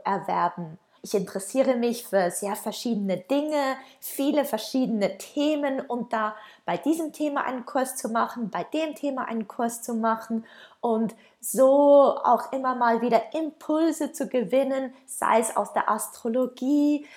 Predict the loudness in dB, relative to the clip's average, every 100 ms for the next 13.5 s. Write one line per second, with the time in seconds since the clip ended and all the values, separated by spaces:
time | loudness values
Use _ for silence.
0 | -16 -4 2 4 6 6 4 0 -16 -6
1 | 2 4 4 4 0 -4 -2 2 6 6
2 | 6 4 0 -8 _ _ -6 0 0 0
3 | -4 0 4 4 2 -2 -10 -2 0 0
4 | -4 -8 -6 -2 0 2 2 0 -2 -10
5 | -10 -6 -2 0 0 -2 -4 -4 -4 -2
6 | -2 -2 -8 -18 -18 -4 0 0 0 -2
7 | -2 -2 -6 -8 -2 2 2 2 0 0
8 | 0 0 0 0 2 2 -2 -14 -4 2
9 | 2 2 0 6 6 6 4 0 -2 -4
10 | -2 -2 -4 -6 -4 -2 0 -2 -2 -6
11 | -4 -4 -6 -2 0 0 -4 -8 -4 -2
12 | -2 -2 -4 -6 -12 -12 -4 0 2 2
13 | 0 0 0 -2 -14